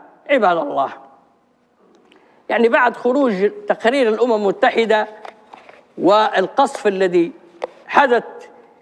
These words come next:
وقتل ال-، الشباب واعتراف الأمم المتحدة، لأن الليبيين الآن ما عادش يعترفوا بال-، إخوتهم الليبيين لما يقولوا هذا القصف من جهة فلان أو من جهة كذا ي-، يكذبون.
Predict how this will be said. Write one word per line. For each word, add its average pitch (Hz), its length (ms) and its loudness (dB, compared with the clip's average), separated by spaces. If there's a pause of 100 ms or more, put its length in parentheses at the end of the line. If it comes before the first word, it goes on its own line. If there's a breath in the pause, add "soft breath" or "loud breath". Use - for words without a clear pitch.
(120)
وقتل - 440 -2
ال-، 180 500 -6
الشباب 214 580 0
واعتراف 202 800 0
الأمم 214 220 0
المتحدة، 196 440 -2
لأن 208 220 0
الليبيين 214 460 0
الآن 233 220 2
ما 226 80 -4
عادش 330 160 -2
يعترفوا 220 460 0
بال-، 170 460 0 (460 loud breath)
إخوتهم 208 600 0
الليبيين 180 360 2
لما 170 160 0
يقولوا 175 240 0
هذا 180 200 2
القصف 208 400 -4
من 165 120 -2
جهة 170 200 0
فلان 214 520 0
أو 170 100 -4
من 170 120 -2
جهة 170 220 -2 (500 loud breath)
كذا 233 320 2
ي-، 233 200 -2
يكذبون. 196 840 -2